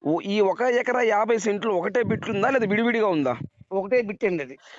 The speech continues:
Speaker 1: ఈ ఒక రా-, ఎకరా యాభై సెంట్లు ఒకటే బిట్టు?
Speaker 2: ఒకటే బిట్ అండి.
Speaker 1: మీ పాస్ పుస్తకాలు ఉన్నాయి దీనికి?
Speaker 2: ఆ, పాస్ పుస్తకం ఉందండి, ఆన్లైన్ లో ఉంది, అన్ని దాని టెన్ వన్ అన్ని ఉన్నాయి సార్.
Speaker 1: ఓకే, ఇప్పుడు ఈ పాస్ పుస్తకాలు మీ పేరుతోటి, మీ పాప పేరుతో, ఇద్దరు, ఇద్దరు పేరుతో ఉంది?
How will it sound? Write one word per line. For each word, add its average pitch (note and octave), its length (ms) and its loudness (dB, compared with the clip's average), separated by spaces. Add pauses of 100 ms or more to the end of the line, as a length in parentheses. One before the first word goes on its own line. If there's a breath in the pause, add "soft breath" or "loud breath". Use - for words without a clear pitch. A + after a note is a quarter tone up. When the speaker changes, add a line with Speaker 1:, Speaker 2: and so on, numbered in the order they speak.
(140 loud breath)
Speaker 1:
ఈ D3+ 100 4
ఒక D3+ 220 2
రా-, G3+ 220 2
ఎకరా E3+ 560 2
యాభై F#3 320 2
సెంట్లు F#3 300 -2
ఒకటే G3 260 0
బిట్టు? C#3+ 380 -2
Speaker 2:
ఒకటే F3+ 220 -2
బిట్ F3 200 -4
అండి. C3 540 -8
Speaker 1:
మీ F3 180 0 (120)
పాస్ G#3+ 220 0
పుస్తకాలు A#3 260 -2
ఉన్నాయి G3+ 180 -2
దీనికి? F3+ 340 0 (380)
Speaker 2:
ఆ, G3 100 2
పాస్ F#3 300 0
పుస్తకం G#3 220 -4
ఉందండి, A3+ 280 -2
ఆన్లైన్ A3 460 0
లో A3 80 2
ఉంది, A#3+ 480 -2
అన్ని A3 280 0
దాని G3+ 200 -2
టెన్ F#3 180 0
వన్ G3+ 240 0
అన్ని G#3 220 2
ఉన్నాయి G3 260 0
సార్. D#3 220 -6
Speaker 1:
ఓకే, F#3 180 0
ఇప్పుడు F#3 320 -2
ఈ G#3+ 80 0
పాస్ A3 380 -2
పుస్తకాలు B3 680 0
మీ D#3 300 2
పేరుతోటి, A3+ 520 0
మీ G#3+ 160 0
పాప F#3+ 300 -2
పేరుతో, G3+ 200 0
ఇద్దరు, F#3 320 2
ఇద్దరు - 240 0
పేరుతో G#3 240 0
ఉంది? D3 260 0